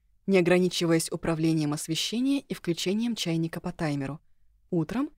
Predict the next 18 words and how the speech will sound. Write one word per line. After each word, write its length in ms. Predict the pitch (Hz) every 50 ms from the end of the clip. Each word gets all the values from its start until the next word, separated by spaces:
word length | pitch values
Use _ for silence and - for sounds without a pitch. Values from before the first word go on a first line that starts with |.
| _ _ _ -
хозяина 520 | - 208 196 190 240 294 330 330 302 240
ждал 280 | 185 170 180 202 233 214
здоровый 420 | 190 185 170 160 180 220 277 302
сбалансированный 760 | 233 180 180 170 170 165 165 - 175 170 180 180 196 208 240
завтрак, 560 | 240 - 220 180 160 - - 151 147 - - - _ _ _ _ -
а 140 | - 180 170
одежда 400 | 160 165 175 262 285 269 220 196
на 100 | 180 170
работу 480 | 170 165 156 160 160 156 - 160 156 - _ _ _ _ -
была 220 | 175 175 175 175
выглажена 540 | 165 151 160 156 165 185 202 208 269 277 302
и 180 | 294 - - 208
подготовлена 680 | - 185 175 165 175 165 - 208 233 269 285 285 277
с 80 | - -
учетом 400 | 196 - - 202 - 277 269 254
погоды 360 | 214 185 165 170 180 180 190
за 180 | 175 190 185
окном. 380 | 185 - 180 170 156 147 147